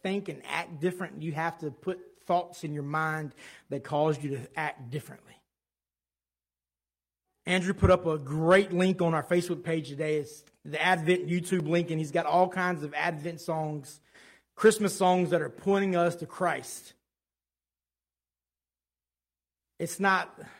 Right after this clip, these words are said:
Rudolph and it's not Frosty the Snowman, but it's deep, deep theological truths that will cause us to dwell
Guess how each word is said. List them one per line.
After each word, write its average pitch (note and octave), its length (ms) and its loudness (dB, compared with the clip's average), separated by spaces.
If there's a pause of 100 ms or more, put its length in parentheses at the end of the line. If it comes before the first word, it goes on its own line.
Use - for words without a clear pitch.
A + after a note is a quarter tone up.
(100)
Rudolph E3 560 6
and D#3+ 120 -2
it's D#3+ 160 -8
not E3 360 0
Frosty E3+ 380 2
the D3+ 80 -8
Snowman, D3+ 640 -6 (1200)
but D#3 180 -2
it's C3+ 200 -6
deep, F#3+ 540 0 (1120)
deep A3+ 320 2
theological F#3 480 6
truths F3+ 360 0
that D3+ 120 -4
will C#3+ 100 -8
cause F3 420 0
us E3 200 0
to D3+ 140 -10
dwell E3 640 -2